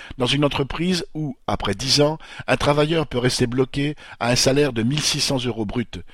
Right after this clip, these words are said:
mille deux cents net, pour trente-neuf heures. Quant à accorder une augmentation de salaire de deux cents euros brut pour les ouvriers,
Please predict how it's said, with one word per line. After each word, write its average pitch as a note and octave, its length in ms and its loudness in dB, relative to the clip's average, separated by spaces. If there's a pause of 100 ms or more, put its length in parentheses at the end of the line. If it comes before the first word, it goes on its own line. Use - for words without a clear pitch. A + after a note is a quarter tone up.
(140)
mille A2+ 220 -2
deux A2+ 80 2
cents A2 240 -2
net, B2+ 300 0 (280)
pour - 140 -8
trente-neuf B2+ 420 -2
heures. F#2 300 -8 (800)
Quant E3+ 160 6
à C#3 120 6
accorder D3+ 500 2
une C3+ 200 0
augmentation C#3 500 2
de C3+ 80 4
salaire C3+ 400 2
de G#2+ 80 -6
deux B2+ 140 -4
cents C3 260 0
euros B2+ 240 0
brut G#2+ 340 -4 (220)
pour A2 140 -4
les A#2 160 0
ouvriers, B2+ 440 0